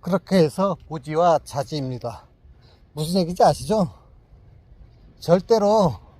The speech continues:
그 성을 무기화시키지 마세요. 이게 모든 가정의 원인이 되고, 또 일단 가정의 제일 큰 원인이 빚인데, 빚은 정부가 가정에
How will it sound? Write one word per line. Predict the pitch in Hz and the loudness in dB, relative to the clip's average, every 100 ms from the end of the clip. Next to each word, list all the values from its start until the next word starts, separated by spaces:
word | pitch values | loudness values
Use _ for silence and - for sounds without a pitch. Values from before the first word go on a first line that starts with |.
| - - - - | -20 -20 -20 -18
그 | - 196 | -6 -4
성을 | - 226 214 202 165 120 - | 0 2 4 4 0 -2 -16
무기화시키지 | 160 156 156 196 170 - 190 | -14 -8 4 4 4 -4 -6
마세요. | 170 127 143 151 147 - - _ - - - _ _ _ - | -6 -6 -6 -4 -4 -8 -20 _ -20 -20 -20 _ _ _ -6
이게 | 190 180 208 208 190 165 - - 147 | -4 2 4 6 6 4 -2 -20 -16
모든 | 147 175 190 196 165 | -6 -4 0 0 -2
가정의 | 160 151 175 185 | -2 -4 0 2
원인이 | 143 139 156 180 | 2 -2 -2 -4
되고, | 139 131 180 147 110 - - - - - - - | -4 -4 0 0 -2 -20 -20 -20 -20 -20 -8 0
또 | 208 | 0
일단 | 165 - 196 175 156 131 - - | 0 4 4 4 0 -6 -14 -16
가정의 | - 147 202 202 185 151 | -8 -4 0 2 2 0
제일 | - 185 208 | -4 -4 -2
큰 | 214 | -2
원인이 | 185 147 156 170 165 | 0 0 0 0 -2
빚인데, | 165 - 160 151 190 143 110 - - - - - - - - - - - | -4 -6 -6 2 4 4 -2 -10 -12 -10 -8 -8 -6 -8 -8 -10 -12 -8
빚은 | 226 233 240 175 143 | -4 4 4 4 -6
정부가 | 175 180 202 202 208 | -6 -4 2 4 4
가정에 | 135 170 185 190 190 160 120 | 4 -4 -2 0 2 2 0